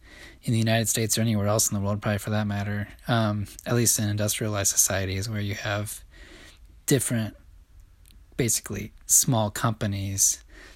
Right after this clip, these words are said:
of, like, two or three people on a crew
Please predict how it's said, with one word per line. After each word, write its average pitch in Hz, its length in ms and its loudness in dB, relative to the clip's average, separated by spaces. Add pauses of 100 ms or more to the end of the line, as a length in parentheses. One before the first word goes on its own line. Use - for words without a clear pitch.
(120)
of, 104 160 0
like, 101 300 -2 (880)
two 131 180 2
or 107 60 2
three 107 160 -4
people 117 280 -2
on 101 120 0
a 98 60 -4
crew 104 600 0